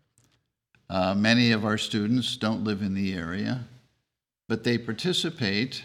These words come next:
via a dedicated teleconference number on their telephone. What this means is that if you don't live in the area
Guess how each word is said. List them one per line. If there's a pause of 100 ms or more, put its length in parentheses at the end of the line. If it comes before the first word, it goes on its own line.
(200)
via
a
dedicated
teleconference (600)
number (760)
on
their
telephone. (1900)
What
this
means
is
that
if
you
don't
live
in
the
area